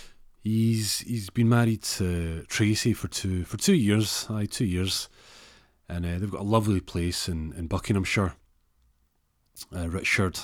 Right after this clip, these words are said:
works in a, a car dealership. Uh, he's quite high up, makes a lot of, a lot of decisions, um, in terms of stock and new cars moving in, old cars going out, that type of thing. A lot, a lot of figures flying about.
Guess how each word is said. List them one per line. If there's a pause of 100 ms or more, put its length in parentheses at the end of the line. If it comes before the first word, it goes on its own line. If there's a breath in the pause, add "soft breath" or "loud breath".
(640 loud breath)
works
in
a,
a
car
dealership. (280)
Uh,
he's
quite
high
up, (520 loud breath)
makes
a
lot
of,
a
lot
of
decisions, (260)
um,
in
terms
of
stock
and (720 loud breath)
new
cars
moving
in,
old
cars
going
out,
that
type
of
thing.
A
lot,
a
lot
of
figures
flying
about.